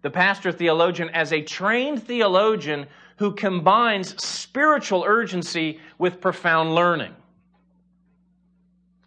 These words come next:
Someone whose vocational home is in the church as a pastor with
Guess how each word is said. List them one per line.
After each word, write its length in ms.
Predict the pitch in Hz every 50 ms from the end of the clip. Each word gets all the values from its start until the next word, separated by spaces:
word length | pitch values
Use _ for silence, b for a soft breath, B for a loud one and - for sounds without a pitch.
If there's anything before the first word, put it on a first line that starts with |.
| _
Someone 340 | - - - 220 233 254 254
whose 160 | 247 220 170
vocational 920 | 160 190 190 190 - - 233 262 302 311 277 - - 240 214 196 180 165
home 320 | 160 170 165 165 165 165 160
is 160 | 180 - - -
in 280 | - 208 214 254 262 240
the 100 | 202 180
church 580 | - - - - 277 285 254 208 180 - - -
as 220 | 175 180 165 175
a 80 | 180 160
pastor 580 | - 220 247 285 330 330 - - - - 170
with 200 | 160 165 170 170